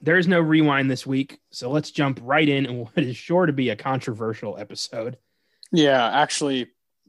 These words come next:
Speaker 2: politics are back. <laughs>
Speaker 1: Yeah, never mind. My mistake.
Speaker 2: <laughs>
Speaker 1: Um, Austin, prior to this podcast, what did you know about Song of the South?
Speaker 2: Uh, <laughs> I had read about it, about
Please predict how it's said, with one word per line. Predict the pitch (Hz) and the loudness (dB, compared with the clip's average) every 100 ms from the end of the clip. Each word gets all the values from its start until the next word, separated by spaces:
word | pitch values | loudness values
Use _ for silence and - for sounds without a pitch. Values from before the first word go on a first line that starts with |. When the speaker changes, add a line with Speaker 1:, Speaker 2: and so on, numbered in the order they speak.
| _ _ _ _ _ _ _ _ | _ _ _ _ _ _ _ _
Speaker 2:
politics | - 208 170 156 - | 0 2 2 -4 -6
are | 139 | -8
back. | 110 120 - | -6 -8 -10
<laughs> | - - - - | -20 -14 -8 -4
Speaker 1:
Yeah, | - 233 - | 0 0 2
never | 170 185 | 2 4
mind. | 135 127 127 - | 4 2 -2 -6
My | 139 | -2
mistake. | 143 - 143 117 240 - | 0 0 -2 -2 -4 0
Speaker 2:
<laughs> | 190 - - 180 165 - 135 - - | -4 -2 -4 0 -2 -2 -6 -6 -6
Speaker 1:
Um, | 143 135 135 135 _ _ - | -4 -4 -6 -12 _ _ -2
Austin, | 180 - 131 | -2 -2 -6
prior | 117 190 233 | -2 0 2
to | |
this | 220 - | 0 -4
podcast, | - 160 156 156 139 - | -2 0 0 -2 -2 -2
what | 143 | -2
did | 311 247 | -2 0
you | 185 | 0
know | 147 139 120 | 2 2 0
about | 110 117 107 | -2 -6 -6
Song | - 120 113 | -6 -6 -8
of | 110 | -10
the | |
South? | - 98 - - _ _ _ _ _ _ _ _ _ _ _ - | -12 -14 -18 -20 _ _ _ _ _ _ _ _ _ _ _ -6
Speaker 2:
Uh, | 156 156 147 147 143 - - 233 - _ _ _ _ | 0 2 2 0 -2 -6 -4 -4 -6 _ _ _ _
<laughs> | _ _ _ _ _ _ _ - | _ _ _ _ _ _ _ -2
I | 196 | 0
had | 202 190 175 185 175 156 135 _ - | 2 0 0 2 2 -2 -12 _ -18
read | 156 156 156 156 165 170 - - | -6 -2 0 0 -2 -8 -18 -12
about | 139 139 127 123 | -10 -4 -2 -2
it, | 139 - - | -6 -12 -14
about | 127 131 123 113 | -6 -2 -2 -4